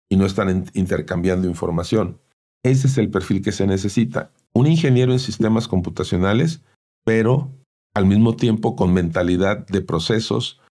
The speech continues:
con mentalidad de ingeniería industrial, con mentalidad de sentido de negocio que comprende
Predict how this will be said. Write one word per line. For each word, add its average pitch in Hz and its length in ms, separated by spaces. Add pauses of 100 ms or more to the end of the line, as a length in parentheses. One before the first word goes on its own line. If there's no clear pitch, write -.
(200)
con 92 160
mentalidad 87 640
de 92 140
ingeniería 87 380
industrial, 104 680 (380)
con 95 140
mentalidad 92 800 (400)
de 220 320 (280)
sentido 120 580
de 131 100
negocio 107 600 (400)
que 95 120
comprende 113 760